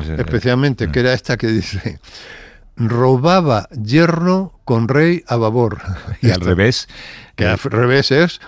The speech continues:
Speaker 2: "Robaba rey, <laughs>
Speaker 1: robaba
Speaker 2: robaba
Speaker 1: yerno
Speaker 2: yerno con
Speaker 1: con
Speaker 2: rey a babor". O sea, que puesta en el espejo es
Speaker 1: Ah.
Speaker 2: igual,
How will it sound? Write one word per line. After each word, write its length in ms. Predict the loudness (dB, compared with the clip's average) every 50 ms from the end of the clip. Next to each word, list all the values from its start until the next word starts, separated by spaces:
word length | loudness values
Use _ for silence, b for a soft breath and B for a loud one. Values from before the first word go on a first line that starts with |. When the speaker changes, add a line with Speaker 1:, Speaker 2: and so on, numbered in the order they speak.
| B
Speaker 2:
"Robaba 800 | -8 -4 -2 0 0 2 2 2 2 2 0 0 0 -2 -2 -6 -12 -10
rey, 360 | -4 0 0 2 2 0 -2 -4 -8
<laughs> 120 | -10 -8 -2
Speaker 1:
robaba 360 | 0 2 4 4 4 4 4
Speaker 2:
robaba 180 | 4 2 0 0
Speaker 1:
yerno 240 | 2 2 2 2 2
Speaker 2:
yerno 380 | 0 0 0 -2 -2 -4 -6 _
con 180 | -4 -4 -4 -2
Speaker 1:
con 20 | -2
Speaker 2:
rey 180 | -4 -4 -4 -4
a 60 | -4
babor". 340 | -4 -4 -4 -6 -6 -8 -8 B B B B B B B B
O 100 | -8 -4
sea, 140 | -2 -2 -2
que 120 | -2 -4 -4
puesta 320 | -2 -4 -4 0 0 0
en 80 | 0 0
el 100 | 0 -2
espejo 580 | -2 -4 -2 0 0 0 0 -2 -4 -4 -6 -10 -16 b b b b b b b -14 _
es 220 | -4 -4 -4 -2 -4
Speaker 1:
Ah. 40 |
Speaker 2:
igual, 340 | -4 -4 -4 -6 -6 -6 -8